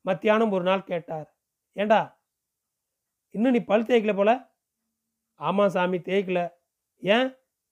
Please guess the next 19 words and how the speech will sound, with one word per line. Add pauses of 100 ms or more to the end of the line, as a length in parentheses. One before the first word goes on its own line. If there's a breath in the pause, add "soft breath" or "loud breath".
(360)
நேரம்
என்னாக
போகுது? (840)
மதியமாக
போகுதே." (1000)
"சாமி, (600)
பல்
தேய்ச்சிட்டா
உடனே
பசிக்கும், (1500)
தேய்க்கலனா (500)
எவ்வளவு
நேரம்னாலும்
இருக்கலாம்." (1120)
ஐயர்
இப்போது
நினைத்தார், (840)
"பல்ல
தேய்ச்சா